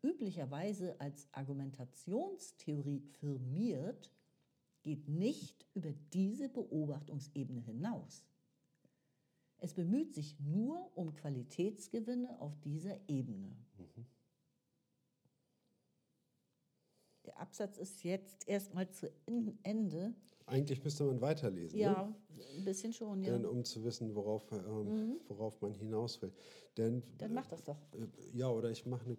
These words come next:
Speaker 2: kurze Zusammenfassung, ne? Es geht bei der Argumentation einerseits darum, Fehler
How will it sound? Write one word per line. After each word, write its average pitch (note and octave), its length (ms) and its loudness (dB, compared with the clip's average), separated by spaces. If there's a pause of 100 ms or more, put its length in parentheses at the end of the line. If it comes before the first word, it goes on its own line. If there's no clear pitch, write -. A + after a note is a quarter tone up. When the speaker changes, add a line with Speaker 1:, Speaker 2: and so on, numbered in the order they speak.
(120)
Speaker 2:
kurze D3 400 0
Zusammenfassung, - 1600 -6 (220)
ne? A#2+ 220 0 (520)
Es A2+ 200 -6
geht C#3 380 2 (300)
bei A#2 120 2
der A2 140 0
Argumentation A2+ 1120 -2 (580)
einerseits B2+ 680 2 (640)
darum, A2 360 -4
Fehler B2 500 -2